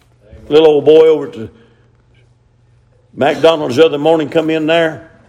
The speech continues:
His mama's been keeping him in there. And I, I tease him every once in a while, and I call him, uh, Joe or John or something. He said, "My name ain't that." Well, I know his name. I,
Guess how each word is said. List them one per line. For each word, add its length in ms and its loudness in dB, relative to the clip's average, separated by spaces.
His 120 -18
mama's 320 -2
been 240 -2
keeping 340 -6
him 140 -2
in 180 -4
there. 520 -4
And 240 0
I, 480 -2
I 120 0
tease 420 -2
him 120 -2
every 180 0
once 240 -2
in 60 -6
a 40 -2
while, 100 2
and 80 -2
I 140 2
call 240 0
him, 240 -6
uh, 340 0
Joe 380 0
or 400 -4
John 460 0
or 100 -6
something. 240 -2
He 40 -4
said, 140 -6
"My 120 -2
name 300 -4
ain't 120 -2
that." 160 -6
Well, 480 0
I 180 -2
know 180 0
his 180 -2
name. 420 -4
I, 100 -16